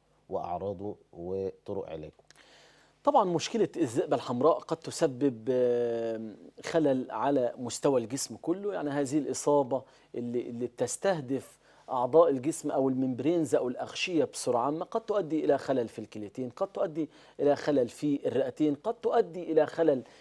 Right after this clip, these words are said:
Speaker 2: في ال-، القلب، كل هذه. وبالإضافة لأن ممكن ألاقي،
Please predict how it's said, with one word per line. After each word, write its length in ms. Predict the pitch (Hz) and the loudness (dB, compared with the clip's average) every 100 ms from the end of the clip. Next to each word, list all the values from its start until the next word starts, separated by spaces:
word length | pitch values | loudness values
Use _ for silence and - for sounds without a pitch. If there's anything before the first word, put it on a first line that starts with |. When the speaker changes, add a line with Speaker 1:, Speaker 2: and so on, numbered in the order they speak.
| _ | _
Speaker 2:
في 340 | - 190 175 | -8 -6 -2
ال-، 240 | 143 131 127 | 0 0 0
القلب، 500 | 127 110 180 180 131 - - _ | -2 2 4 4 2 -8 -20 _
كل 260 | 285 277 202 | -4 0 2
هذه. 300 | 147 135 175 - - | 0 -2 -8 -14 -8
وبالإضافة 720 | 131 135 156 156 226 262 226 | -4 -4 -2 6 8 8 6
لأن 320 | 170 196 185 170 | 0 0 -2 -2
ممكن 320 | 185 - 143 | -2 -4 4
ألاقي، 380 | 165 156 147 | 8 8 4